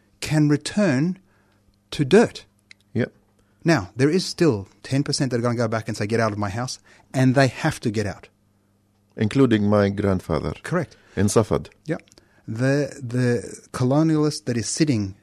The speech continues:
Speaker 1: illegally in somebody else's home has to get out and pay compensation. But something of the order of high eighties, ninety percent of the Palestinians can go back to their farms,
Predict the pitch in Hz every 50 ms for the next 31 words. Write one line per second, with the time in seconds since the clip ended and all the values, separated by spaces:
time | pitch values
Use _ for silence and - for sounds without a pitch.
0 | _ _ - 151 170 170 160 135 113 113 104 92 98 92 - - - 117 107 -
1 | - 156 156 156 147 139 123 135 135 - 135 120 - - 139 135 127 123 - 175
2 | 170 - - - 143 131 135 131 135 131 113 123 127 117 - - 113 - - 107
3 | 98 - 107 92 - 98 90 87 - - - - _ _ _ _ _ _ - 120
4 | 120 143 139 - - 196 196 202 - 190 165 143 156 147 151 156 143 135 135 127
5 | 110 110 107 107 104 - - _ _ - - - - 170 180 175 - 147 160 151
6 | - 120 117 117 120 127 139 147 175 196 185 180 160 - 143 - 143 139 135 -
7 | 123 127 123 - 123 - - - 131 131 123 - - - 123 117 120 120 113 -
8 | - - 135 123 - 120 113 107 113 131 143 151 - - - - - 127 117 123
9 | 120 110 - - - 127 123 123 135 147 156 170 185 196 - -